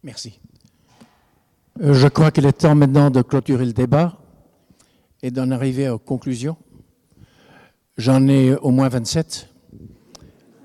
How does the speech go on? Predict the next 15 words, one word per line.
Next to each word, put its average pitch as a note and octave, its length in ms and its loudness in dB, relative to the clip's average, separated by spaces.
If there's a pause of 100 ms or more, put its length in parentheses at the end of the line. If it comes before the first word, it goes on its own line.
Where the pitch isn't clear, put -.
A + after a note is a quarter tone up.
(120)
Je - 140 -6
vais C#3 140 0
donc D3 360 -2
devoir C#3+ 400 -4
me C3+ 80 -4
résumer. C3+ 640 -6 (1000)
Euh, C#3+ 220 2
première F3 420 2
conclusion, E3 580 0 (1600)
c'est - 200 -8
que F3 120 -6
nous D#3+ 80 -2
devons C#3+ 260 0
tous - 480 -6 (760)
exprimer E3+ 760 -2